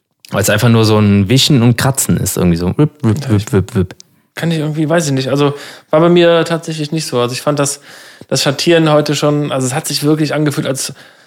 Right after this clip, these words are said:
Speaker 2: als schabt der mir da den Unterarm irgendwie in einzelnen Stücken raus. Äh, aber gut, ne? Also, ich hab ja schon zwei, drei, äh, Bildchen auf meinem, auf meinem Oberarm.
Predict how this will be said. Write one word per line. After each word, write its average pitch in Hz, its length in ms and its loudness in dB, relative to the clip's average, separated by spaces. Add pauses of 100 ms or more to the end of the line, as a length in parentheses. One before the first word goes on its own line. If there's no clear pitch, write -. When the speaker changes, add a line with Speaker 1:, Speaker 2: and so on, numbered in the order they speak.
(500)
Speaker 2:
als 127 180 0
schabt 151 380 0
der 139 100 4
mir 143 260 4
da 135 180 2
den 131 120 -2
Unterarm 120 500 0
irgendwie 123 360 -2
in 117 300 -6
einzelnen 123 460 -2
Stücken 120 300 -2
raus. 120 360 0 (880)
Äh, 139 40 -4
aber 135 440 2
gut, 151 300 2 (240)
ne? 143 320 -2
Also, 143 160 -2
ich 139 120 -2
hab 160 120 0
ja 151 280 4
schon 147 180 -2
zwei, 143 180 0
drei, 139 800 0 (640)
äh, 139 120 -2
Bildchen 165 600 2
auf 151 220 2
meinem, 143 340 2
auf 143 180 -4
meinem 139 160 -2
Oberarm. 147 580 0